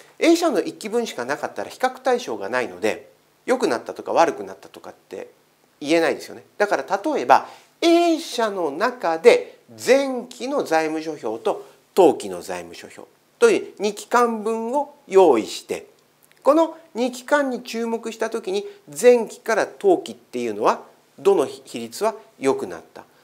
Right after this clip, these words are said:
どの比率はあまり変わらない、どの比率は悪くなっているっていうような見方をするのを時系列分析というふうに言います。一方で、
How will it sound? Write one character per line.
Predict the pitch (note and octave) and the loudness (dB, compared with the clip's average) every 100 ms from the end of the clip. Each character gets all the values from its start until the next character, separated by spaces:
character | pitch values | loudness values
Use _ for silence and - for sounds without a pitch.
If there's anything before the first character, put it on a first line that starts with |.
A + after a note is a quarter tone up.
| _ | _
ど | A#3 | 4
の | A3 F3+ | 4 2
比 | C#3+ | -2
率 | C3+ - | -8 -2
は | A3 - - - | -2 -2 -10 -4
あ | B2+ | 0
ま | B2+ | 0
り | A#2 - | 0 -4
変 | G#2+ | -4
わ | G2+ | -2
ら | G2+ | -4
な | F#2+ | -8
い、 | F#2+ | -8
ど | G3+ | -2
の | A3+ | 0
比 | F3+ | 0
率 | E3+ E3 G3 | -4 -2 -2
は | G3 - - | -2 -8 2
悪 | D#3+ C3+ | 4 4
く | A#2+ | -2
な | F#2+ F2+ | -12 -14
っ | |
て | _ F#2 | _ -20
い | F2 E2 | -18 -18
る | E2 | -20
っ | _ _ _ _ _ | _ _ _ _ _
て | D4+ D#4 | -2 0
い | |
う | D#4+ | 0
よ | D#4+ | -2
う | |
な | C4 A3 | -2 -2
見 | D3+ | -4
方 | - D#3+ D3+ | -4 -4 -2
を | A#2 | -2
す | F#2+ - F2 | -6 -12 -12
る | F2+ | -4
の | B2+ F3+ | 2 6
を | G#2 - - - | 4 2 -20 -18
時 | A2 A#2+ | -12 -6
系 | - D#3 D#3 | 2 4 4
列 | C#3+ C3+ - | 2 0 -6
分 | A#2 B2+ G#2 | -10 -8 -8
析 | - - B3+ | -10 -14 -14
と | B3 - _ _ _ _ _ - | -16 -20 _ _ _ _ _ -8
い | B2 | -4
う | A2 | -4
ふ | G#2+ | -4
う | A2 | -4
に | F3 - _ _ | -6 -8 _ _
言 | G#2 F#2 | -14 -12
い | |
ま | E2 D#2 | -12 -16
す。 | - _ _ _ - - _ _ - | -18 _ _ _ -20 -20 _ _ -16
一 | G#3+ | -6
方 | D#4+ C#4+ | -2 4
で、 | D3+ - - | 4 4 -4